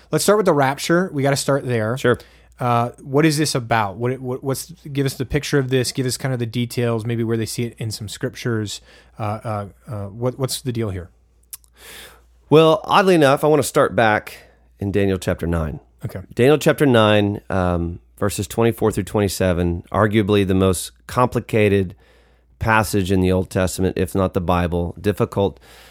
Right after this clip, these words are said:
Speaker 2: to understand. There's some translation differences between the N I V, the E S V, depending on which ones you would read. Um,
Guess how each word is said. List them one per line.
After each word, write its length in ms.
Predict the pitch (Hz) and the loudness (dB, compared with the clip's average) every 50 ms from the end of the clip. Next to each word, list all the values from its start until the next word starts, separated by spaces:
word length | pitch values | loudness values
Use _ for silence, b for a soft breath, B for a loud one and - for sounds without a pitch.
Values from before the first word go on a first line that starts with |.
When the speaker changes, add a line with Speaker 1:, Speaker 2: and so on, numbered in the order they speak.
| B B B | B B B
Speaker 2:
to 80 | - 107 | -2 0
understand. 520 | 95 92 85 - - 113 107 107 107 104 | 0 0 0 2 2 4 4 6 4 4
There's 100 | 98 90 | 2 0
some 120 | - 95 87 | 0 -2 -2
translation 800 | - - 90 87 80 87 110 117 117 - - 117 104 101 101 90 | 0 0 0 0 0 2 2 2 2 2 0 0 0 0 0 2
differences 520 | 92 92 90 - 113 101 - 107 104 95 | 2 2 2 2 0 0 2 0 0 0
between 520 | 85 92 87 - - 95 95 92 90 90 | 0 -4 -6 -4 -2 0 0 2 2 2
the 160 | 87 87 - - | 2 0 0 0
N 100 | 95 92 | 0 0
I 120 | 90 90 | 0 0
V, 280 | 87 78 87 87 90 87 | 0 -2 -2 0 0 0
the 220 | 85 87 69 82 | -2 -2 -2 -2
E 80 | 90 90 | -2 -2
S 160 | 87 - - | -2 -4 -4
V, 380 | - 90 87 87 85 85 85 82 87 - | -4 -2 0 0 0 -2 -2 -4 -8 -14
depending 260 | - - 87 87 85 | -10 -6 -4 -2 0
on 100 | 85 85 | 0 -2
which 180 | 85 82 - - | -2 -4 -4 -4
ones 180 | 85 82 76 | -4 -4 -2
you 80 | 82 80 | -4 -6
would 160 | 80 76 85 | -6 -6 -2
read. 360 | 92 95 90 85 85 87 - _ B B B B B B B B B B B B - | 0 0 2 2 0 -2 -6 _ B B B B B B B B B B B B -4
Um, 600 | - 98 98 95 95 92 92 90 87 87 87 - | 0 2 4 4 4 4 4 2 2 0 -2 -6